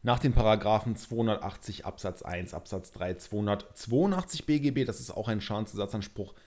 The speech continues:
statt der Leistung. Wir sind ja jetzt in der letzten Folge mit den Schadensersatzansprüchen statt der Leistung eingestiegen, mit dem zweihunderteinundachtzig B G B. Heute geht's weiter mit dem Paragraphen zweihundertzweiundachtzig B G B. Und ich möchte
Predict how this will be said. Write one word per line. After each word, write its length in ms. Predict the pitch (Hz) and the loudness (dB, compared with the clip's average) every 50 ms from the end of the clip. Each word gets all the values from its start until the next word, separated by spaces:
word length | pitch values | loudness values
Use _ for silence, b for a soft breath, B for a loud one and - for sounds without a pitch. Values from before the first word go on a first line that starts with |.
| b b b b | b b b b
statt 440 | - - - - - 123 139 - - | -8 -6 -2 2 6 6 6 6 6
der 100 | 190 180 | 6 6
Leistung. 540 | - - 175 185 - - - 180 160 123 | 6 6 4 2 0 0 2 2 2 2
Wir 80 | 110 104 | 2 2
sind 160 | 110 113 107 | 0 2 2
ja 100 | 104 101 | 4 4
jetzt 340 | 101 104 101 - - - b b b b b b b b b b | 4 2 2 0 -4 -6 b b b b b b b b b b
in 80 | 117 | 2
der 80 | 107 104 | 4 6
letzten 260 | 110 107 - - 110 | 4 4 2 0 -4
Folge 380 | 95 - - 110 110 110 110 104 | -2 2 6 6 6 6 6 4
mit 360 | 104 104 - - - - - | 2 2 0 -4 -12 -6 -2
den 240 | 104 101 101 101 - | 0 0 0 0 -2
Schadensersatzansprüchen 1000 | - - 107 104 101 98 - - 101 90 - - 104 95 - - - 95 95 92 | -4 -2 0 0 0 -2 -4 -4 -4 -4 -2 -2 -4 -4 -6 -8 -8 -6 -6 -6
statt 140 | - 107 - | -6 -4 -4
der 80 | 98 92 | -2 -2
Leistung 340 | 95 95 92 - 107 95 | -2 -2 -2 -2 -4 -4
eingestiegen, 600 | - 98 110 139 175 165 - - 165 165 151 135 120 | 0 4 6 8 8 8 6 4 2 2 4 4 4
mit 100 | 110 - | 4 2
dem 140 | 107 101 - | 0 -4 -4
zweihunderteinundachtzig 1040 | - - 107 101 95 - - - 107 107 127 151 151 131 139 131 - - 131 127 - | -4 -2 -2 -2 -2 -2 -4 -4 -2 0 0 0 0 -2 -4 -6 -8 -10 -10 -6 -4
B 120 | 139 131 | -2 0
G 100 | 127 127 | 0 0
B. 240 | 117 127 123 123 120 - B B B B B B B B B B B B - | 2 2 2 2 0 -2 B B B B B B B B B B B B 6
Heute 220 | 147 156 151 156 | 8 8 8 8
geht's 220 | 139 139 - - - | 6 4 2 2 2
weiter 180 | 113 113 123 | 2 2 4
mit 140 | 117 117 107 | 4 2 2
dem 100 | 113 110 | 2 0
Paragraphen 640 | 113 113 107 104 107 107 - - 95 101 - 120 104 | 2 2 2 4 4 2 2 2 0 0 2 0 -4
zweihundertzweiundachtzig 1300 | - - 113 110 113 113 107 - - - - - - 107 110 123 120 107 85 82 - - 90 - - | -4 -2 0 2 2 2 2 0 -2 -10 -10 -6 0 2 4 4 4 2 0 -2 -6 -10 -12 -8 -4
B 100 | 87 87 | -4 -2
G 140 | 87 90 85 | -2 -2 -4
B. 120 | - 95 | -2 0
Und 100 | 104 113 | 0 0
ich 100 | 101 120 | 2 4
möchte 440 | 135 147 143 - 175 165 156 151 | 4 4 4 6 8 8 8 8